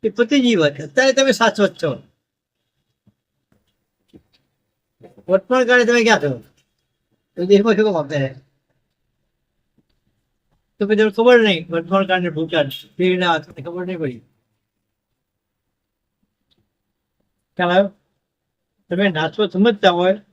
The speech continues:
તો નાચવો કાં ટકો છો એમાં? આ જલ્દી કમ થવાનો છે, આ ઘર પડી જવાનું છે, એટલે ડગમગું થાય છે, અહીં બસો બહાર નીકળી જાઓ. એવું નહીં કે પડવા છે, આપણે ભ-, પડવું છે, ભરવું છે,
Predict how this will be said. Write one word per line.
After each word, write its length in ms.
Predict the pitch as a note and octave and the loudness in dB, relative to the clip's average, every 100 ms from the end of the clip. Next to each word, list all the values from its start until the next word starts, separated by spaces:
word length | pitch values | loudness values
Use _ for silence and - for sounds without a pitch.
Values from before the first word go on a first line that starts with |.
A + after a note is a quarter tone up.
| _ _ - | _ _ -8
તો 80 | |
નાચવો 360 | D#3+ E3+ E3 A#3 | -4 -4 -4 -2
કાં 140 | B3 | 0
ટકો 300 | B3 G#3+ A3 | 0 0 0
છો 80 | F#3+ | 2
એમાં? 420 | F3+ D3 G#2 _ _ _ _ _ _ _ _ _ _ _ _ _ _ _ _ _ _ _ | 0 -2 -8 _ _ _ _ _ _ _ _ _ _ _ _ _ _ _ _ _ _ _
આ 80 | F3+ | -4
જલ્દી 320 | E3 D3+ G3+ | 0 0 0
કમ 160 | G3 G3+ | 0 -2
થવાનો 360 | F#3+ A#3 A#3+ | 0 2 2
છે, 140 | E3 F#3 | 2 0
આ 120 | D#3 | 0
ઘર 180 | F3+ F#3 | 4 4
પડી 260 | G3+ G#3+ | 4 2
જવાનું 260 | G#3+ G3 F3 | 4 4 2
છે, 240 | E3 F3+ F#3+ _ _ _ _ - | -2 -4 -8 _ _ _ _ -10
એટલે 200 | F3+ G3+ | -4 -2
ડગમગું 440 | F3+ F#3 G3 G3 | -2 0 0 0
થાય 180 | F#3+ F#3 | 2 2
છે, 140 | F3+ F3 | 0 -2
અહીં 180 | F#3 | -2
બસો 360 | F#3 G3 A#3 G3+ | 4 4 4 0
બહાર 220 | E3 E3+ | -2 -4
નીકળી 240 | F3 G3 G#3+ | -2 0 2
જાઓ. 220 | A#3 C#4 _ _ _ _ _ _ _ _ _ - _ _ _ _ _ _ _ _ _ _ _ _ _ _ _ _ _ _ _ _ _ _ _ _ _ - | 0 -4 _ _ _ _ _ _ _ _ _ -20 _ _ _ _ _ _ _ _ _ _ _ _ _ _ _ _ _ _ _ _ _ _ _ _ _ -4
એવું 160 | G3+ | -2
નહીં 140 | E3 D#3+ _ _ _ _ _ _ _ _ _ _ - | -2 -8 _ _ _ _ _ _ _ _ _ _ -8
કે 60 | |
પડવા 360 | D#3+ G3 G#3+ A3 | 2 4 4 4
છે, 60 | G3 | 2
આપણે 220 | F3+ F3 | 0 -2
ભ-, 200 | D3+ D#3+ | -4 -2
પડવું 320 | F3+ G#3+ A3 | -2 0 2
છે, 140 | E3 | 0
ભરવું 320 | A#2+ F3 G3+ | -2 -2 -2
છે, 140 | F3 | -2